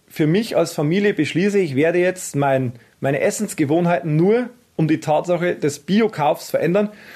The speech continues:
und werde genauso mein Einkaufsverhalten weiterfahren, wie ich das bisher gefahren habe, wird das tatsächlich so sein, dass die eine oder andere Familie an ihre wirtschaftlichen Grenzen stößt, weil vor allen Dingen die Fleischprodukte aufgrund des viel, viel teureren Produktionsverfahrens im Ökolandbau viel teurer sind.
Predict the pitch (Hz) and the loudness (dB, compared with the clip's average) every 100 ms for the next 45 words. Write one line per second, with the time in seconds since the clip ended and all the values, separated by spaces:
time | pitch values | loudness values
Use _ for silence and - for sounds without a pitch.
0 | - 147 135 165 170 160 143 143 170 202 | -10 -4 0 2 0 0 0 2 0 0
1 | 196 156 - 165 180 175 - 151 165 - | 0 0 -2 -2 0 -2 0 0 0 2
2 | 147 160 175 151 170 165 170 156 143 147 | 0 2 0 0 0 0 -2 -2 -4 -4
3 | 139 175 180 147 147 165 175 147 160 - | 0 0 0 0 0 2 0 0 0 -2
4 | 165 160 139 147 156 180 147 135 151 143 | -4 -2 -2 0 0 0 0 0 2 0
5 | - - 135 151 135 151 143 135 139 160 | -2 -4 -2 0 0 0 0 0 2 2
6 | - 147 147 135 151 - 147 - 139 123 | 0 0 0 0 0 -2 -2 -2 -4 0
7 | 135 170 151 131 139 160 - - - - | 0 0 -4 0 0 -2 -8 -20 -20 -16
8 | - 139 170 151 139 160 160 131 123 123 | -2 0 2 0 2 2 2 2 0 0
9 | 156 156 143 127 156 - 160 - 135 - | 0 -2 -4 -2 -2 0 0 0 -2 0
10 | 156 151 127 - - 185 180 175 143 135 | -2 0 -2 -2 -2 0 0 -2 -2 0
11 | 156 160 143 135 131 127 - 156 - 139 | 2 2 0 0 -2 -2 0 -2 -2 -4
12 | 147 151 151 143 151 147 143 139 139 135 | 0 0 0 -2 -2 0 0 2 0 0
13 | 135 131 131 131 123 113 | -2 2 2 2 0 -6